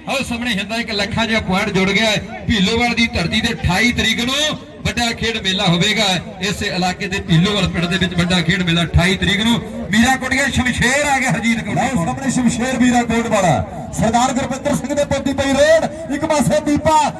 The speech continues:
Speaker 2: ਲੀਲਾ ਬੇਗ ਸਿੰਘ ਦੀ ਧਰਤੀ, ਪਰ ਦਿਲਸ਼ੇਰ ਮੀਰਾ ਕੋਟੀਆ, ਜੀਪ ਦਾ ਜੇਤੂ, ਮੈਸੀ ਟਰੈਕਟਰ ਦਾ ਜੇਤੂ, ਮੋਟਰਸਾਈਕਲਾਂ ਦਾ ਜੇਤੂ, ਆਪਣੀ ਟੀਮ ਦੇ ਵਾਸਤੇ ਲੱਖਾਂ ਜਿਹਾ ਨੰਬਰ ਜੋੜਦਾ ਹੋਇਆ ਛੇ ਸਤੰਬਰ ਜਿਹੜੀ ਹੈ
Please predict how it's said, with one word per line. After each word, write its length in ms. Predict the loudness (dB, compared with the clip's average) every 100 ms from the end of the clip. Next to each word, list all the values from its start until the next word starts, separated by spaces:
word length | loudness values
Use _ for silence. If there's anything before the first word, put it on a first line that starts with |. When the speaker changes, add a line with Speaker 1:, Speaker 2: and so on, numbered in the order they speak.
| -4
Speaker 2:
ਲੀਲਾ 260 | -2 0 0
ਬੇਗ 260 | 0 0 -2
ਸਿੰਘ 120 | -2
ਦੀ 100 | -2
ਧਰਤੀ, 480 | 0 0 0 0 0 -2 -4
ਪਰ 240 | 0 0 -2 -2
ਦਿਲਸ਼ੇਰ 540 | 4 4 4 0 0 0
ਮੀਰਾ 220 | 0 0
ਕੋਟੀਆ, 440 | 0 0 0 0 0 -2 -6 -12 -12 -10 4
ਜੀਪ 280 | 4 6 2
ਦਾ 140 | 2
ਜੇਤੂ, 260 | 2 2 2
ਮੈਸੀ 360 | 4 4 2 2
ਟਰੈਕਟਰ 300 | 0 -2 0
ਦਾ 100 | 0
ਜੇਤੂ, 300 | 0 0 0
ਮੋਟਰਸਾਈਕਲਾਂ 580 | 0 -2 -4 -2 -2 0
ਦਾ 100 | 0
ਜੇਤੂ, 440 | 0 2 2 2 -2 -8 -8 -4
ਆਪਣੀ 280 | 0 0 0
ਟੀਮ 180 | 0 0
ਦੇ 100 | 0
ਵਾਸਤੇ 300 | 0 0 0 0
ਲੱਖਾਂ 300 | -2 -2 -2
ਜਿਹਾ 120 | -2
ਨੰਬਰ 260 | -2 0 4
ਜੋੜਦਾ 360 | 4 2 2
ਹੋਇਆ 340 | 0 2 0 -2 -8 -12 -6
ਛੇ 100 | -2 0 0
ਸਤੰਬਰ 360 | -2 -4 -2
ਜਿਹੜੀ 260 | 0 2 2
ਹੈ 300 | 4 2